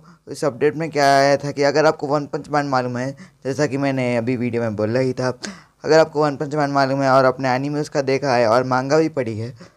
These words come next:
तो मांगा मतलब कॉमिक बुक जापान की basically, और मांगा का मतलब है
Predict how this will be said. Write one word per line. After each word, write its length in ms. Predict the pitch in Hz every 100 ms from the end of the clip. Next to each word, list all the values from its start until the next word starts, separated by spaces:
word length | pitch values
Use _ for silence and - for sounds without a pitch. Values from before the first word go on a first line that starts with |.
| _ -
तो 380 | 151 156 139 - _ 131
मांगा 260 | 156 156
मतलब 240 | 156 143 151
कॉमिक 360 | 143 139 131
बुक 200 | 139 135 - -
जापान 440 | 123 123 127 131
की 160 | 113 131
basically, 500 | 117 120 127 123 120 - - _ -
और 240 | 127 127
मांगा 400 | 120 135 151 160
का 180 | 160 156
मतलब 380 | 135 127 131 123
है 220 | 113